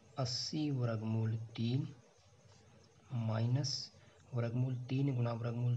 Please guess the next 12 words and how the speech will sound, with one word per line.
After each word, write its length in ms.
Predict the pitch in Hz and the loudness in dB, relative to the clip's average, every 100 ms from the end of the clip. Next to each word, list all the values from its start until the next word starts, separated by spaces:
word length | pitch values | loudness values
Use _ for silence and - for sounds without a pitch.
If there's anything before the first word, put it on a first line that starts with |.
| 123 | 0
तीन 220 | 123 120 | 0 2
एच, 200 | 110 113 - - - - - | 0 -4 -12 -18 -20 -14 -2
तीन 360 | 123 123 135 - - - - - - | 2 2 2 -2 -10 -20 -20 -18 -4
एच। 340 | 131 120 - - - - - - - - - - - - - 147 | -4 -4 -8 -12 -18 -20 -20 -20 -20 -20 -20 -20 -20 -20 -10 -6
इसको 280 | - - | -4 0
इधर 180 | 120 110 | 2 0
ले 140 | 113 120 | -2 0
आएंगे, 380 | 123 135 143 165 - - - - - - - - - - - - - - - - - - - - - - - - - - - - - - - 214 - - - - - - - - - | 2 2 -2 -6 -12 -20 -20 -20 -20 -20 -20 -20 -20 -20 -20 -20 -20 -20 -20 -20 -20 -20 -20 -20 -20 -20 -20 -20 -20 -20 -20 -20 -20 -20 -20 -20 -20 -20 -20 -20 -20 -20 -20 -12 -4
यहाँ 280 | 131 127 139 | 0 2 0
से 140 | - | 0
हमारे 240 | 123 113 113 | 0 0 0
पास 380 | 110 120 120 - | 0 -2 -2 -4